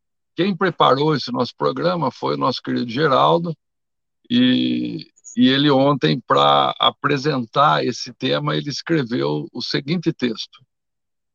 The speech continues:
Das metáforas e do simbolismo da linguagem, precisamos extrair a essência, o sumo da mensagem, a lição embutida nas figuras de linguagem.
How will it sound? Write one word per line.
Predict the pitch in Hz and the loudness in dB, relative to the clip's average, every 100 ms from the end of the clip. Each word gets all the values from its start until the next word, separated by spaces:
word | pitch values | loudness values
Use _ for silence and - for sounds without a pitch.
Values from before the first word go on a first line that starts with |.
| _ _ | _ _
Das | 147 156 165 139 | 0 2 2 2
metáforas | 165 151 - 180 226 - 233 220 180 | 2 2 4 4 4 2 2 2 2
e | 175 | -2
do | 165 | -2
simbolismo | 143 - 170 185 170 135 139 156 143 113 113 | -4 -4 -4 2 2 2 2 2 2 0 -2
da | 110 131 | 0 0
linguagem, | 135 123 117 127 139 165 160 247 - _ _ _ _ _ _ | 0 0 4 6 6 4 0 -4 -8 _ _ _ _ _ _
precisamos | 160 175 190 151 233 190 | -2 -2 -4 -2 0 0
extrair | 180 - 160 165 214 | -2 -2 0 2 4
a | 220 208 | 2 0
essência, | 175 - 214 247 165 - 107 _ _ _ _ _ _ _ _ _ _ _ _ _ - | -2 -4 -2 -2 -2 -6 -12 _ _ _ _ _ _ _ _ _ _ _ _ _ 0
o | 170 | 2
sumo | 165 - 196 226 190 | 2 0 2 4 4
da | 160 | 2
mensagem, | 143 127 - 101 - - _ _ _ _ _ _ _ _ _ | 0 -4 -6 -8 -10 -20 _ _ _ _ _ _ _ _ _
a | 120 | -2
lição | 160 151 - 175 220 202 | 0 0 -2 -2 0 0
embutida | 170 156 - 175 165 | 0 -2 -2 -4 -2
nas | 147 127 | -2 -4
figuras | - 123 139 190 170 | -8 -8 -4 0 0
de | 113 156 | 0 -2
linguagem. | 151 117 113 117 110 - | 0 0 2 4 2 -4